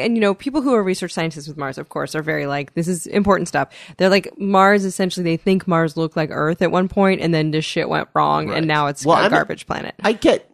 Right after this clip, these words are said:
Speaker 2: wanting to know what happened.
Speaker 1: Right.
Speaker 2: Yeah.
Speaker 1: Can't we just wait until the aliens come out from under the rocks and we just ask them? And they're like, "Oh, we just, we invented cars and now look at us."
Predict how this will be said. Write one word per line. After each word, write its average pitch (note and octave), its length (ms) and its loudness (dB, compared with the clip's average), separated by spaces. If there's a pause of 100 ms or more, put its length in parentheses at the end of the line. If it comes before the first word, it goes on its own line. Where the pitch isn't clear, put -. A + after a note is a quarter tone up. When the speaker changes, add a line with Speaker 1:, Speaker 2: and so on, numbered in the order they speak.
Speaker 2:
wanting B2+ 320 4
to G#2 140 -2
know F#2+ 80 4
what E2 80 -2
happened. - 520 -6 (120)
Speaker 1:
Right. F3+ 320 0 (260)
Speaker 2:
Yeah. G#2+ 240 -6 (400)
Speaker 1:
Can't D4 220 -8
we D4+ 80 -4
just C4+ 220 -4
wait G3 200 2
until F3+ 380 2
the D#3+ 280 -2
aliens D#3+ 380 -2
come E3+ 160 -2
out D#3 160 0
from E3+ 140 -2
under D3+ 120 -2
the D3+ 120 -4
rocks D3 320 -4
and E3+ 80 -6
we D#3 60 -8
just - 120 -4
ask D3+ 320 -2
them? E3+ 400 -2
And F3 160 -2
they're D#3+ 140 0
like, D3+ 300 -4
"Oh, D#3+ 360 -2
we D#3+ 140 -6
just, F3 320 -12
we F3+ 160 0
invented E3+ 360 0
cars D3 480 2
and D3+ 200 -4
now D#3 200 -2
look F3 200 2
at C#3+ 80 -2
us." E3 380 0